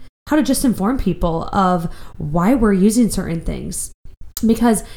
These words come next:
it could be really simple to just blow dry someone's hair with nothing on their hair and send them out the door. And will their color look pretty? Yeah, I'm sure it will. Will their haircut look legit? Yeah, I'm sure it would be just fine.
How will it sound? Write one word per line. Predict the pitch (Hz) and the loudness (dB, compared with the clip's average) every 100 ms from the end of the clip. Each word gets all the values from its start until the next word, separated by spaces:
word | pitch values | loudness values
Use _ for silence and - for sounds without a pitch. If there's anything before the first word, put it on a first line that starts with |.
| - | -4
it | - 202 | -2 0
could | - 247 170 - - | 4 2 2 -2 2
be | 196 | 4
really | 202 214 | 4 4
simple | 190 214 202 254 - | 4 2 2 2 2
to | 220 | 0
just | 214 175 - - | 0 -2 -6 -4
blow | 165 165 | 0 0
dry | 208 | 2
someone's | 226 277 302 285 | 0 0 -2 -2
hair | 254 233 226 214 - - - - | 0 2 2 0 -4 -12 -14 -2
with | 196 185 | 0 2
nothing | 180 175 247 | 0 2 0
on | |
their | 277 262 | 0 0
hair | 262 247 | 2 2
and | 240 | 2
send | 240 | 2
them | 240 | 2
out | 247 | 2
the | 240 | 2
door. | 185 196 160 180 180 - _ _ _ _ | 4 4 2 0 -4 -10 _ _ _ _
And | - 214 196 | 0 2 2
will | 190 233 | 2 4
their | 190 | 2
color | - 185 190 | 2 2 2
look | 247 | 2
pretty? | - 330 | 2 2
Yeah, | 370 523 370 | 2 2 2
I'm | 190 | 2
sure | 196 285 226 | 4 2 4
it | |
will. | 247 190 - - - - - - | 4 2 0 -6 -10 -14 -10 2
Will | 185 | 4
their | 180 170 | 4 4
haircut | 208 - 254 - | 2 4 2 2
look | 220 262 - | 2 0 0
legit? | 247 247 285 330 - - - - - | 2 4 4 2 -2 -12 -16 -16 -6
Yeah, | 427 285 170 - - | 2 4 2 -2 -4
I'm | 208 214 214 | 0 2 0
sure | - - 214 208 | -2 2 2 2
it | - | 2
would | 202 180 | 2 2
be | |
just | 185 185 - | 2 0 0
fine. | - 160 - 190 | -2 -2 -2 -4